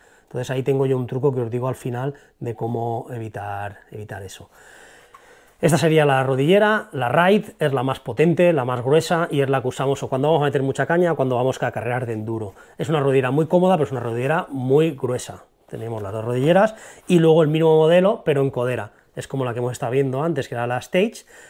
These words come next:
Es verdad que entre esta y la otra que usábamos hay una intermedia, pero esa no la usamos nosotros. Se puede usar para alguien que la quiera como para todo, pero nosotros vamos de un lado a otro. O llevamos la finita o llevamos la gruesa, que es esta, porque además la gruesa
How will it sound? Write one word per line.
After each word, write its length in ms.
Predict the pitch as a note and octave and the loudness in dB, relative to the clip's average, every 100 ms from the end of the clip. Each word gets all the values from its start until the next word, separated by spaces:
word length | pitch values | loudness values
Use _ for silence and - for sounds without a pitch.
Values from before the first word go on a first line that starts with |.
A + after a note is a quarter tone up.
| _ | _
Es 140 | E3+ E3+ | 0 4
verdad 380 | F3+ E3 F3 C3+ | 4 4 2 2
que 100 | C3+ | -2
entre 580 | B2+ B2 B2+ C3 _ _ | -2 -4 -4 -4 _ _
esta 500 | E3 D#3+ - A2 G#2+ _ | 0 0 -4 -10 -12 _
y 140 | - C#3 | -6 -4
la 160 | B2 A#2+ | -4 -4
otra 280 | D3 D#3 | -4 -2
que 60 | C#3 | -4
usábamos 360 | C#3+ C#3 C#3 D3 | -4 -2 -2 0
hay 80 | |
una 120 | C#3+ C3+ | 0 0
intermedia, 720 | B2+ B2+ C3+ E3 D#3+ D#3+ F#3 - - - _ _ _ | -2 -4 0 2 2 -2 -4 -20 -20 -20 _ _ _
pero 480 | - D#3+ D#3 D#3 D#3 | 2 4 6 6 6
esa 240 | D3+ - D#3 | 4 2 0
no 100 | C#3 | 2
la 80 | |
usamos 380 | B2+ - B2 A#2+ | 0 -4 -6 -6
nosotros. 640 | A#2 G#2 C3 A2+ G#2+ - _ _ _ | -6 -8 -10 -10 -12 -16 _ _ _
Se 160 | - A#2 | -14 -10
puede 180 | A#2+ A#2 | -10 -10
usar 220 | - C3+ | -6 -6
para 160 | A#2 | -4
alguien 280 | A2+ A#2+ A#2 | -6 -4 -6
que 120 | A2+ | -6
la 120 | A2+ A#2 | -8 -4
quiera 200 | A#2+ A2+ | -6 -6
como 440 | G#2+ G#2+ G#2+ G#2 | -8 -8 -10 -10
para 220 | A2+ G#2+ | -12 -12
todo, 340 | G2 C3+ D3+ F#3 - - _ - | -4 -2 -2 -8 -20 -20 _ -6
pero 140 | C#3 | -4
nosotros 260 | B2+ C3+ C3+ | -2 -4 -4
vamos 260 | E3+ C3+ C3+ | -2 -2 0
de 80 | C3+ | 0
un 100 | B2+ | 0
lado 140 | A#2+ | 0
a 80 | G#2+ | -2
otro. 260 | A2 G#2 A2 | -6 -10 -8
O 60 | C3+ | -4
llevamos 280 | C#3+ D3 | -2 0
la 80 | D3+ | 0
finita 480 | D3 D#3+ F3 G3 G#3+ | 2 2 4 2 2
o 80 | C#3+ | 0
llevamos 280 | B2 B2 B2 | -2 -2 -4
la 120 | A2+ | -4
gruesa, 460 | A#2+ C3 - C#3+ D#3+ | -2 -4 -4 -8 -8
que 80 | - | -12
es 120 | - | -8
esta, 280 | A#2 - G#2 | -10 -10 -16
porque 180 | G#2 A2+ | -12 -8
además 240 | A#2+ C3+ | -4 0
la 100 | C#3 | 2
gruesa 380 | C3 D3 - | 2 0 -2